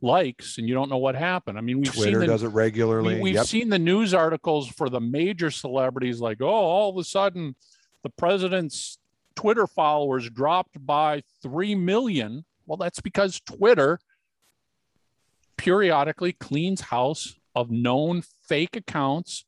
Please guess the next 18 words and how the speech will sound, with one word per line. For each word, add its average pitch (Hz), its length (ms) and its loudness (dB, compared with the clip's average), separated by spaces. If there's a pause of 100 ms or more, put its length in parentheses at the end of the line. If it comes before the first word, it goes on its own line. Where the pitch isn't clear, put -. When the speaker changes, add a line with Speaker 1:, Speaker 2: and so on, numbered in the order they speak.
(300)
Speaker 1:
fake 151 400 -4
likes 135 440 0
and 123 100 -2
everything 143 260 -2
else. 180 260 -2
Spotify 262 520 2
does 226 240 2
the 214 80 -4
same 196 360 -2
thing. 196 220 -2
Spotify 220 640 -2
can 196 160 -4
tell 170 560 0 (520)
if 180 340 -2
those 170 360 2
plays 120 680 -2 (340)
you 147 280 -2
bought 139 480 2